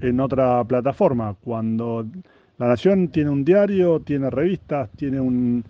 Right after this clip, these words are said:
sitio web desde mil novecientos noventa y cinco, tiene ahora una, un canal de televisión,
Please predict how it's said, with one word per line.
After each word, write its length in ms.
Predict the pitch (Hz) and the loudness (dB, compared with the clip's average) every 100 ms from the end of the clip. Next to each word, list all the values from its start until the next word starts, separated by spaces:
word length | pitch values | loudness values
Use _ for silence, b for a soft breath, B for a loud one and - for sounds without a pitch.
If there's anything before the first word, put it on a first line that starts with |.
| B B B | B B B
sitio 420 | - 139 135 139 | -4 -4 2 4
web 260 | 135 147 139 | 4 4 2
desde 220 | 131 123 | 0 0
mil 140 | 131 135 | -2 0
novecientos 160 | 135 | 0
noventa 260 | 127 123 135 | 0 -2 -6
y 40 | |
cinco, 560 | 120 196 185 165 147 127 | -4 -2 -2 -2 -2 -4
tiene 240 | - 135 135 | -4 -4 0
ahora 320 | 131 135 135 | 2 2 2
una, 640 | 127 120 117 113 110 110 - B B B B B _ - | 0 0 -2 -2 -4 -6 -12 B B B B B _ -4
un 240 | 123 120 | 0 0
canal 320 | 123 131 123 | 0 0 0
de 60 | 120 | -2
televisión, 800 | 113 123 123 - 190 190 160 | -2 -2 -2 0 2 2 -2